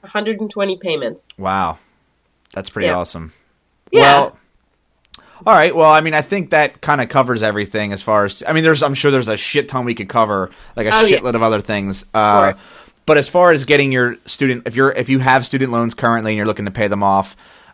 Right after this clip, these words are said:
Speaker 2: uh, you can either do what you're currently doing, Rebecca, is the paying off the, since you have so many of them, paying off the
Speaker 1: <laughs>
Speaker 2: lowest, uh, the one with the lowest balance first, just so now you have six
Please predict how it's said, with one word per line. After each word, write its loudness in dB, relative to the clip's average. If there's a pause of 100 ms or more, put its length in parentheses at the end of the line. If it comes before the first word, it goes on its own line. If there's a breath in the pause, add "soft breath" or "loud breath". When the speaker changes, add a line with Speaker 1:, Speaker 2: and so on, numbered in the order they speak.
(100)
Speaker 2:
uh, 2
you -6
can -6
either 0
do -2 (680)
what -4
you're 2
currently -2
doing, 0
Rebecca, -2
is -4
the -8 (480)
paying -2
off 0
the, -4
since -6
you 4
have 4
so 2
many 2
of 0
them, -4 (340 soft breath)
paying 0
off 4
the 0
Speaker 1:
<laughs> 4
Speaker 2:
lowest, 2 (340)
uh, 2
the -6
one -2
with -4
the -6
lowest 2
balance 0 (180)
first, -2 (140)
just -6
so 2
now 0
you 2
have 0
six 0